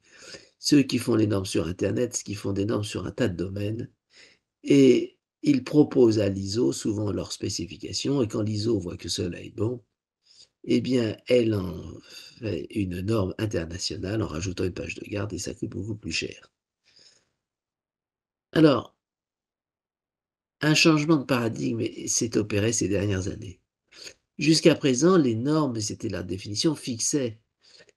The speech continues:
le, le progrès technique et les caractéristiques de produits couramment commercialisés. Ainsi, quand on a fixé que la baguette ferait deux cent cinquante grammes, je crois que c'était sous Raymond Barre, je suis pas,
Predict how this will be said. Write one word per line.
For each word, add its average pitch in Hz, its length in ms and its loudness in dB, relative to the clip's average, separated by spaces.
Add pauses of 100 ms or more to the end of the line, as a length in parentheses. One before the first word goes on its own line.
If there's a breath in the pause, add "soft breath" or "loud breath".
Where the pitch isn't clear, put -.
(400)
le, 110 640 2 (520)
le 175 120 -2
progrès 147 300 2
technique - 560 -6 (240)
et 95 480 -6
les 101 160 -10
caractéristiques 120 640 -6
de 98 100 -6
produits 101 380 -8
couramment 113 420 -6
commercialisés. 92 760 -8 (800 loud breath)
Ainsi, 123 400 -2
quand 131 200 -2
on 110 60 -2
a 101 120 0
fixé 123 400 -2
que - 100 -10
la 98 80 -2
baguette 104 340 -4
ferait 78 260 -6
deux 92 120 -6
cent 90 160 -6
cinquante 80 340 -8
grammes, 113 140 -8
je 110 60 -14
crois 95 100 -8
que - 80 -10
c'était - 200 -12
sous - 200 -10
Raymond - 280 -14
Barre, - 340 -18 (360)
je - 200 -16
suis - 180 -18
pas, - 100 -18